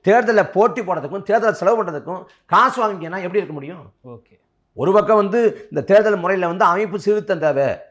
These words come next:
Speaker 2: ம்.
Speaker 1: எவ்வளவு செலவு பண்ணுங்கிறத வந்து, அஹ், தேர்தல் ஆணையமே அந்த காசை கொடுத்து வரமுறைப்படுத்தணும்,
Speaker 2: ம்.
Speaker 1: அதை வந்து ஒழுங்கு பண்ணணும் அப்படிங்கிறீங்க.
Speaker 2: ம்.
Speaker 1: இன்னொரு பக்கம் வந்து ஒரு ஊழல் கட்சியில போய் காசு வாங்குறீங்க.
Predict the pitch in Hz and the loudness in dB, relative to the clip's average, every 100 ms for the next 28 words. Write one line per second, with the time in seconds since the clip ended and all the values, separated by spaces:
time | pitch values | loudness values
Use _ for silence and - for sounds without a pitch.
0 | _ _ 127 120 185 233 208 190 208 190 | _ _ -8 -2 2 2 2 2 2 0
1 | 185 170 160 156 156 240 - - _ - | -4 -6 -4 -4 -4 -4 -6 -18 _ -6
2 | 127 - 214 226 208 214 240 208 175 208 | -4 2 4 4 2 0 -2 2 2 2
3 | 190 180 - 202 175 196 190 156 151 143 | -2 -6 -2 0 0 0 -2 -2 -6 -6
4 | 143 107 - _ 131 156 156 185 220 170 | -8 -10 -14 _ -4 -4 -4 0 2 2
5 | 185 214 170 143 147 135 - 139 151 95 | 0 -4 -4 -6 -6 -6 -6 -6 -8 -14
6 | 78 - - 117 113 220 269 226 214 220 | -18 -20 -18 -14 -6 2 4 4 4 2
7 | 196 240 208 170 269 269 208 185 180 170 | 0 -2 -4 -2 0 2 0 -4 -6 -6
8 | 202 165 175 123 95 82 | -2 -4 -4 -10 -14 -18